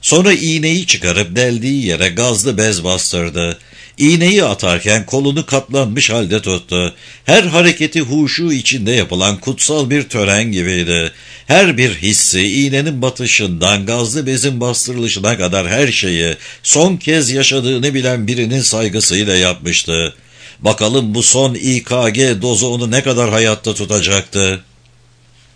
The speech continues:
Kafasını çevirip daha fazla ışık var diye Rus servis modülüne getirdiği fare kafesine baktı. Yalnız dişi şimdi titreyerek top olmuş, ölümle pençeleşiyordu. Hormonun etkisi kalıcı değildi. Bebekler o sabah ölmüştü.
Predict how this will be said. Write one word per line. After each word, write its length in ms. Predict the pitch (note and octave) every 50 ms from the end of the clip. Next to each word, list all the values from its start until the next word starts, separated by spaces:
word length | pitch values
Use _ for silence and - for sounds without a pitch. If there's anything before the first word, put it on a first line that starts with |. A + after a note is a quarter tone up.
| _ _ - - - - - - - - - - -
Kafasını 500 | - - D#3 D3 F3 E3 - F3+ G3 G3+
çevirip 460 | F3 - D#2 C#2+ D#2+ D#2 F#2 G2 F2 F2
daha 220 | A#2+ B2 D3+ E3
fazla 400 | - D3 D3 D3 C3+ C#3 D#3 C#3
ışık 340 | C3+ - - C#3+ - G#2+ G#2+
var 280 | C3+ D#3 D3+ C3 G2
diye 180 | E2+ E2 F#2 G2
Rus 260 | F#2 F#2+ C#3 D#3 D3 - -
servis 420 | C#3 C#3+ C#3+ B2+ B2+ D#3 C#3+ -
modülüne 480 | B2+ C3+ C3+ B2 C#3 B2+ C3 B2+ C#3+ C3+
getirdiği 600 | A2 B2+ B2+ - C3 C3 A2+ G2+ A#2+ B2+ C3+ C3
fare 380 | - B2 A#2+ A#2+ G#2 G2+ A#2+
kafesine 600 | A#2 - G#2 F2+ G2 G2 F2+ F#2+ G2 F2+ G2 G2
baktı. 560 | E2 E2 E2 D#2+ - - E2 E2 D#2+ D#2+ D2+ - - - - - - - - -
Yalnız 560 | G2 B2 E3+ A3 A3 G#3 G#3 G3+ F#3 D3 B2+
dişi 240 | F3+ E3+ - F3 E3+
şimdi 360 | - D#3+ E3+ E3 D#3+ D#3+ D3
titreyerek 680 | - D#3 C#3+ - - D3 E3 D#3+ C#3+ C#3+ D3 C#3 -
top 240 | - C#3+ D3 - -
olmuş, 400 | F2+ E2 E2 D#2 D2+ F#2+ G2+ F#2+
ölümle 520 | - A#2+ C3+ C#3+ D#3+ C#3+ A#2+ A#2+ C3 B2
pençeleşiyordu. 1120 | - A2+ A2 G#2+ G2 - G2 F#2 F#2+ F2+ - F2 F#2 F#2 F2+ F2 E2+ D#2 F2 F2 F2 F2 - - - - - - - - -
Hormonun 540 | - - D3 F3 F3 F3 F3 F#3 G3+ A3 F#3+
etkisi 440 | F3+ F3 F3 - E3 D3 - E3 -
kalıcı 460 | - C#3 D3+ D3 B2+ A2+ B2 C#3+ G#2+
değildi. 420 | F2 E2+ F2+ G2+ G#2 F#2+ E2+ F2 -
Bebekler 420 | A2 A2+ A#2 C#3+ C#3+ A#2 D3 D3
o 120 | D3 F3 F3+
sabah 300 | - B2+ A2 F#2 F2 E2+
ölmüştü. 720 | E2+ E2+ E2+ D#2 D2 E2 D#2 - - - D#2 D#2 D#2